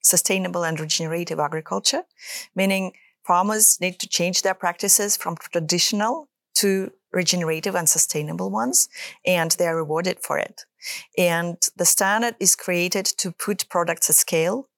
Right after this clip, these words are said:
and to develop them at national level. So we work with few governments as well, because this is the way to go. We need to scale our practices, and the land is the most amazing <laughs> product, I should say, that we have today,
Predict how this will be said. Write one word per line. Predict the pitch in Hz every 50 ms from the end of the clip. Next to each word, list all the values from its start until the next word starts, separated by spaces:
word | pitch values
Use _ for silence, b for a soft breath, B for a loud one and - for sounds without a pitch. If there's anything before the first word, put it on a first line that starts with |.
| _ _ _ _
and | - 175 170 160
to | - 165
develop | 160 147 160 165 175 175 - -
them | 180 175 175 170 - -
at | 160 - _
national | 156 160 156 - - 202 196 196 196
level. | 202 208 208 220 277 320 311 B B B B B B
So | - - - -
we | 165 160 165
work | 160 165 170 180 170 -
with | 175 165 160 - -
few | - 175 165
governments | - 160 156 175 170 175 202 254 - - - -
as | 196 180 - -
well, | - 160 165 170 208 277 277 _ b b b b b b b b b -
because | 180 180 190 175 -
this | 185 175 -
is | 208 196 196 - - -
the | - 180
way | 165 160 170
to | 170 - -
go. | 156 170 185 226 101 64 - _ _ _ _ _ _ _ -
We | 165 175
need | 170 175 190 190 - -
to | - 185
scale | 160 - - - 170 180 185 185 180 - - -
our | 175 170 156 156
practices, | 156 - 180 185 - - - 202 - - 170 147 - - - - - -
and | 190 185 165 151 - _ _
the | - 180
land | 175 165 160 170 175 180 - _ -
is | 185 180 170 165 175 - - - b b b b b _
the | - 185
most | 180 180 214 226 - - 220
amazing | 190 180 180 180 180 185 170 170 175 160 160 156 - - b b b b b
<laughs> | b b b _ _ -
product, | - 269 311 302 240 285 202 -
I | 233 240 220
should | - - - 202 190 185
say, | - - 196 180 170 165 175 180
that | 175 175 165 165 - -
we | 220 208
have | 202 214 180 - -
today, | - 180 160 170 151 156 180 208 254